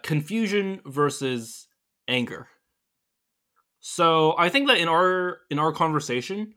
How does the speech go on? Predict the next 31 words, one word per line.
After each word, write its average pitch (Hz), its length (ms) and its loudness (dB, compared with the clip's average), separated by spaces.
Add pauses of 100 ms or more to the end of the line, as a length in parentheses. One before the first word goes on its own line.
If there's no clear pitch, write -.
(400)
um, 127 340 0
there, 160 200 2
there 180 160 2
were 180 60 4
some 226 200 2
points 208 240 0
in 160 80 0
which 151 140 -2
this 135 140 -4
happened, 127 380 0
right? 110 160 -6
We 120 80 -6
ha-, 123 260 -2
had, 123 220 -6
like, 117 100 -4
similar 156 320 0
frameworks 127 440 -4
for 120 180 -8
working 120 300 -4
things 117 200 -6
out, 113 320 -8 (380)
and 127 160 -6
we 127 100 -4
just 123 160 -6
kind 135 120 0
of, 120 80 -2
like, 117 160 -2
disagreed 120 420 -2
on 110 100 -4
the 110 80 -6
terms 110 540 -8